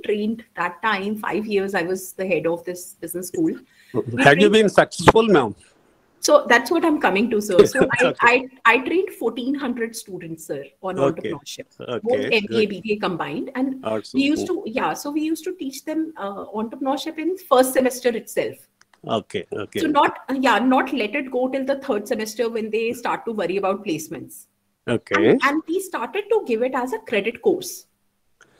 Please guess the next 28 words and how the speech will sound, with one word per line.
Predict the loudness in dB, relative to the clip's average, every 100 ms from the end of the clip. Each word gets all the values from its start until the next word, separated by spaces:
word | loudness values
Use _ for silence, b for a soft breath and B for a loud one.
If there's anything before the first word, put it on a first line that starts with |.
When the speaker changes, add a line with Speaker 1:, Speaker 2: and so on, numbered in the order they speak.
| b 2
Speaker 2:
Oh, | 4 4 0 -14 -12
okay. | -10 -12 -14 -8
Mm, | -4 4
add | 6 6
on, | 4 0
Speaker 1:
So, | -8
Speaker 2:
ra-, | -10 -10 -10 -2
add | 2
Speaker 1:
huh, | 2
Speaker 2:
on, | 0
sir. | -4 -12
Speaker 1:
so | -10 -6 -4 -4 -6 -10 -4
the | -2
moment | 0 2 0 0 -4 -6
we | -6 -2
give | -2
it | -2 -6
a | -8
credit | -2 -2 0 -2 0
point, | -2 -2 -4 -4 -4
they | -4
start | -4 -4 -2 -2
to | -6
take | -6 -6
it | -8 -4
little | -2 2 2
seriously. | 0 -4 -4 -4 -8 -8
See, | -2 -2 -4